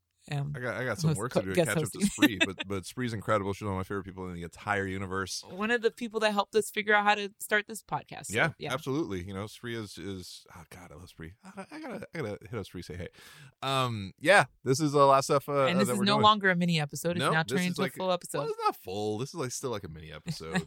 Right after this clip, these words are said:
Speaker 1: <laughs>
Speaker 2: Um, so yeah, that's what's been going on over here with El Neuro Nerds.
Speaker 1: And we will be back in, give us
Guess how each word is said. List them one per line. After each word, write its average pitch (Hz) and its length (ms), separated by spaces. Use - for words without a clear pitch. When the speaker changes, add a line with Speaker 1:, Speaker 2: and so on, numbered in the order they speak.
Speaker 1:
<laughs> - 0
Speaker 2:
Um, 110 520
so - 140
yeah, 202 320
that's 170 200
what's 214 160
been 220 120
going 220 240
on 233 360
over 185 200
here 196 380
with 165 240
El 180 160
Neuro 190 360
Nerds. 139 800
Speaker 1:
And 165 520
we 190 100
will 208 120
be 226 100
back 233 360
in, 180 380
give 247 200
us 247 340